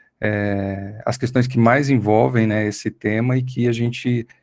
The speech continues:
quase que diariamente responde, né, dos,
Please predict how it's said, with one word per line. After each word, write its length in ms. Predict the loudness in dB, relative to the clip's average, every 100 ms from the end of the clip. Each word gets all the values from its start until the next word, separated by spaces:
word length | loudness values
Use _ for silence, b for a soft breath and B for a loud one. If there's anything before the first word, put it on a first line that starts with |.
| b b _ -20 _ _ _
quase 220 | 2 2
que 80 | 0
diariamente 800 | 4 6 6 6 4 2 0 -2
responde, 680 | -2 -4 -4 -2 -2 -2 -4
né, 160 | -4
dos, 580 | -2 -4 -6 -14 -20